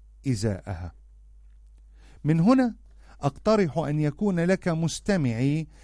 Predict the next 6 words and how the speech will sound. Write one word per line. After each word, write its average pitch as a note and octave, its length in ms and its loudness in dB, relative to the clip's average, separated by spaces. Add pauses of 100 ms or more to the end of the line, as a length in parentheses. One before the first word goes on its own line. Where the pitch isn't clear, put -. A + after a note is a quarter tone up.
(160)
نوع F#3 380 2
من F3+ 320 0
العلاقة E3 840 2
المنتظمة F3+ 1080 2
بأولئك F3+ 880 0
الذين F3 720 0